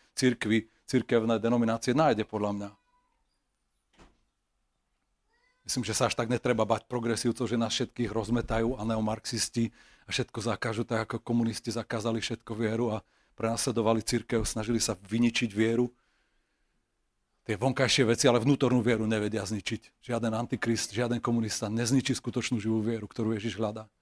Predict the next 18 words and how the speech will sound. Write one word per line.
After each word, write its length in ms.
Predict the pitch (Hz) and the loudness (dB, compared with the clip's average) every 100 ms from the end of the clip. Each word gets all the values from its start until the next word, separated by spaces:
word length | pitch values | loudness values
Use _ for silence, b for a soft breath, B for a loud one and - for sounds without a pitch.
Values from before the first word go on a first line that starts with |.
| _ _ _ _ _ _ _ _ _ _ - | _ _ _ _ _ _ _ _ _ _ -6
Napriek 320 | 127 135 135 - | -4 4 4 4
tomu 180 | 135 127 | 2 2
si 120 | 131 | 4
myslím, 400 | 131 - 135 120 | 4 6 4 4
že 80 | 120 | 2
bude 320 | 113 139 117 | 4 6 6
tá 160 | - 117 | 6 2
vonkajšia 480 | 117 123 120 - 113 | 4 0 0 0 0
viera, 320 | 110 113 107 | 2 2 2
budú 240 | 107 120 117 | 2 0 2
tie 160 | 113 | 0
vonkajšie 480 | 117 117 120 - 117 | 2 0 0 0 -2
prejavy, 480 | - 117 120 110 110 | 2 2 2 2 0
budú, 400 | 104 117 117 117 | 0 2 2 2
budú 480 | 117 117 117 117 117 _ _ _ - | 0 2 4 4 2 _ _ _ 4
cirkvi, 560 | 123 120 110 110 104 _ | 4 4 2 2 2 _
spoločenstva, 800 | - - 127 117 123 113 110 101 | -10 0 2 2 0 0 0 -2
kostoly. 560 | 123 110 - 113 110 | 0 -2 2 4 2